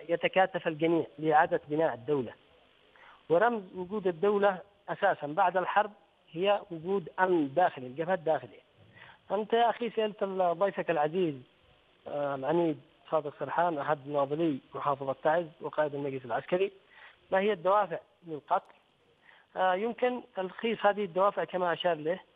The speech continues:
بأن هناك دوافع لهذه الاغتيالات، من أهمها الدوافع سياسية ودوافع جنائية ودوافع الحالة الاقتصادية التي وصلت إليها مدينة تعز من الفقر والتجويع ناتجة عن الحصار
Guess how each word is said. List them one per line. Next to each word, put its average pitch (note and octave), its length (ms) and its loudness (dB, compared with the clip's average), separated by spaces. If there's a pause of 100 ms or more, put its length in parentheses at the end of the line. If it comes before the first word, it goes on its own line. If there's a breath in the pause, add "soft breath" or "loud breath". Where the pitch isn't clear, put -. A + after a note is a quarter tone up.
(360 loud breath)
بأن F#3 220 0
هناك G3 280 4
دوافع F3+ 440 2
لهذه E3+ 260 -2
الاغتيالات، E3+ 560 -2
من E3 100 0
أهمها F3+ 440 2
الدوافع E3 540 0
سياسية D#3 520 -2 (560 soft breath)
ودوافع F#3+ 420 2
جنائية D#3+ 560 0 (600 soft breath)
ودوافع G3+ 520 2
الحالة F#3 300 0
الاقتصادية F3+ 520 -4
التي F#3 260 -4
وصلت F3+ 440 0
إليها F3 360 -2
مدينة D#3+ 400 0 (100)
تعز F3 240 0
من D3 140 -2
الفقر D#3 400 -2
والتجويع D#3 640 -2 (440 soft breath)
ناتجة D#3+ 400 0
عن D3+ 120 -2
الحصار D#3+ 600 0